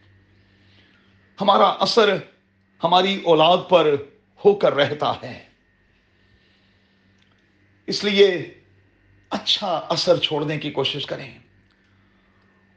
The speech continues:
اور آپ یقین جانیں کہ اچھا اثر نہ صرف خاندان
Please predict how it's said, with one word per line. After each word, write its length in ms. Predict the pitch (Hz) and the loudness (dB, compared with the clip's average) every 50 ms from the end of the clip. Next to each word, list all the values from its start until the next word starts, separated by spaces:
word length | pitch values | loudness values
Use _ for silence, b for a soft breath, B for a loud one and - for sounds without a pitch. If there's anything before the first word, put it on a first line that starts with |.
| _ _ _ _ - | _ _ _ _ -10
اور 100 | - - | -6 -6
آپ 200 | 165 175 170 185 | -6 -4 -2 -2
یقین 320 | 180 - 226 247 254 247 | -2 0 2 2 4 4
جانیں 320 | 208 202 190 202 208 208 | 4 4 2 2 -2 -4
کہ 160 | 202 - 202 - | -2 -4 -2 -2
اچھا 280 | 185 175 - - - 170 | -2 -2 -2 -2 -4 -4
اثر 360 | - - 175 175 - 214 196 | -2 -2 -2 0 2 0 0
نہ 160 | 180 190 190 | 2 2 0
صرف 300 | 180 - 208 190 - - 185 156 151 B B B B | 2 2 0 0 2 2 2 0 0 B B B B
خاندان 880 | B - - 190 196 202 190 185 190 208 226 247 240 202 151 120 104 | B -2 -2 0 0 0 2 2 2 2 2 -2 -2 -4 -6 -6 -8